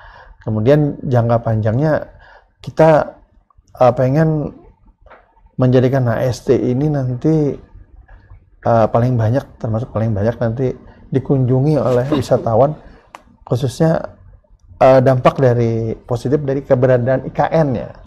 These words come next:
Speaker 2: Oh, betul.
Speaker 1: Ibu Kota Nusantara.
Speaker 2: Nusantara.
Speaker 1: Nah, ini yang kita menyiapkan infrastrukturnya, kelembagaan,
Speaker 2: Itu jangka
Speaker 1: jangka
Speaker 2: panjang,
Speaker 1: panjang
Speaker 2: Pak,
Speaker 1: lah,
Speaker 2: ya.
Speaker 1: iya.
Speaker 2: Betul, betul, betul.
Speaker 1: Jadi Curug Pasar ini nanti kita, kita coba rebut lah.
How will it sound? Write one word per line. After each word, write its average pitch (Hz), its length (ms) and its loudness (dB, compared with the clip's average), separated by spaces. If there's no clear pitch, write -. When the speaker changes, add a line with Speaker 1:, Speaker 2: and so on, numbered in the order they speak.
Speaker 2:
Oh, 247 300 0
betul. 202 640 -6
Speaker 1:
Ibu 123 260 0
Kota 123 380 2
Nusantara. 117 500 -2
Speaker 2:
Nusantara. 104 200 0
Speaker 1:
Nah, 117 220 2
ini 143 240 0
yang 95 160 -4
kita 127 160 4
menyiapkan 113 560 0
infrastrukturnya, 120 1040 0
kelembagaan, 113 1080 0
Speaker 2:
Itu - 140 -6
jangka - 80 -8
Speaker 1:
jangka 135 160 4
Speaker 2:
panjang, 160 80 4
Speaker 1:
panjang 156 320 4
Speaker 2:
Pak, - 20 -2
Speaker 1:
lah, 120 140 -4
Speaker 2:
ya. - 80 -6
Speaker 1:
iya. 107 180 -2
Speaker 2:
Betul, 92 140 -10
betul, - 80 -18
betul. - 320 -20
Speaker 1:
Jadi 127 180 2
Curug 160 180 4
Pasar 135 320 -2
ini 156 160 2
nanti 151 300 0
kita, 165 280 -2
kita - 120 0
coba 131 160 2
rebut 117 220 -2
lah. 90 140 -10